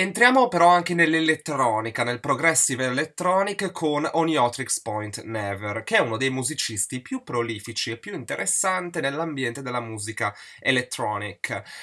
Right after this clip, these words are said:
eh, con l'album Age Off, che ha un forte sapore classico anche negli arrangiamenti, che a me hanno ricordato molto Brian Eno. Il disco...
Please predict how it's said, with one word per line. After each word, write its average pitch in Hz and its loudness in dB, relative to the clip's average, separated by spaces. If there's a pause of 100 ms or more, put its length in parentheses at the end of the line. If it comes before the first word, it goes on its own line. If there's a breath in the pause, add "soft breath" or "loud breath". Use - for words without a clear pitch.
(100)
eh, 127 2
con 202 4
l'album 131 6
Age 123 0
Off, 101 -4
che 202 -2
ha 208 6
un 208 -2
forte 247 4
sapore 113 -2
classico 107 -2
anche 101 -2
negli 104 -4
arrangiamenti, 104 -4
che 240 -4
a 254 0
me 160 2
hanno 117 0
ricordato 127 -2 (260 loud breath)
molto 117 -4 (200 loud breath)
Brian 135 6
Eno. 101 -8 (300 loud breath)
Il 196 -4
disco... 247 -2